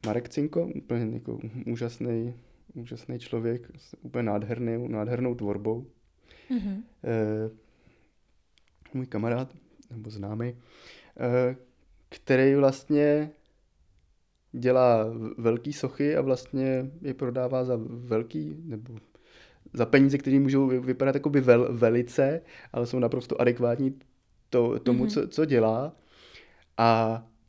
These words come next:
Speaker 1: já jsem si vlastně uvědomil, že to je pro mě nějaký ideál, přesně jako, že tvořím z duše to, co, co cítím, co, kam mě to táhne, ta energie, kam mě vede,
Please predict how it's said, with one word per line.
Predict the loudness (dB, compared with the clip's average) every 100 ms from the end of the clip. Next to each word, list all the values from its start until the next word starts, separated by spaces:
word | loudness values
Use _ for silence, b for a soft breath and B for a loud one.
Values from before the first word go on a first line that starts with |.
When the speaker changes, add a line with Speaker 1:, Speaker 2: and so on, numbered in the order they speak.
| _ _ _ _ -2
Speaker 1:
já | -2
jsem | -2
si | -2
vlastně | 0 0 0
uvědomil, | 4 6 6 4
že | 0
to | 0
je | 0
pro | 2 2
mě | 2
nějaký | 2 2 0
ideál, | 2 2 2 2 -4
přesně | -8 -8 -4
jako, | -2 -2 -6 -6 -14 _ _ _ _
že | -6 -6 -6 _ _ _ _ _ _ _
tvořím | -2 2 2 2 0 0 -6 -16 _ _ _ -20 -20 _ _ _ _ _ -20
z | -12 -6
duše | -4 -2 -2
to, | 0 4 2
co, | 2 -6 -6 -6 -14 b b b b _ _ _ _ -10
co | -8
cítím, | -4 -4 -2 0 2 2 -2
co, | -6 -4 -2 -4 -10 _ -16 -4
kam | 2
mě | 2
to | 4
táhne, | 0 2 0 2 0
ta | 0
energie, | 0 0 0 0
kam | 0
mě | 2 2
vede, | 2 2 0 -2